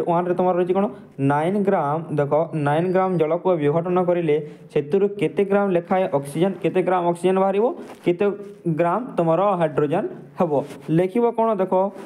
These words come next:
ପ୍ରଥମରେ hydrogen ଲେଖିଦେଉଛି ହେଲା, ଏକ gram ଲେଖିବ କ'ଣ? ଏକ gram ହେବ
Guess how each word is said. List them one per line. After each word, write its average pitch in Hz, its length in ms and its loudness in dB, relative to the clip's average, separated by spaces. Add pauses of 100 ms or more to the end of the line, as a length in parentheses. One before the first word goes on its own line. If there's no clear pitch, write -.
(180)
ପ୍ରଥମରେ 196 460 2
hydrogen 160 520 0
ଲେଖିଦେଉଛି 156 380 0
ହେଲା, 196 140 2 (600)
ଏକ 165 120 -2 (200)
gram 151 280 0 (280)
ଲେଖିବ 151 240 2 (100)
କ'ଣ? 151 100 0 (340)
ଏକ 156 100 -2 (180)
gram 175 260 2
ହେବ 170 100 2